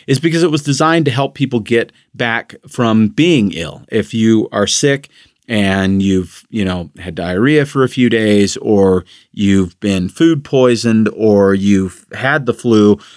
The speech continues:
or you have been on an antibiotic, any of those things, Back on Tract was designed to get you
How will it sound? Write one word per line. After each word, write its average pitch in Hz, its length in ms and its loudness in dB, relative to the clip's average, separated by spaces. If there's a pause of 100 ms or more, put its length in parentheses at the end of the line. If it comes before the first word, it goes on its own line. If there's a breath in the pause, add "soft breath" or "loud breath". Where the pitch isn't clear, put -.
(240 loud breath)
or 139 520 2
you 143 420 2
have 135 180 -2
been 147 140 0
on 143 180 2
an 139 160 0
antibiotic, 131 540 -2
any 147 180 2
of 147 80 2
those 127 280 0
things, 110 720 -4 (260 soft breath)
Back 143 260 -4
on 123 140 0
Tract 127 340 -4
was 107 120 -10
designed 104 440 -2
to 107 60 -14
get 113 340 0
you 104 420 2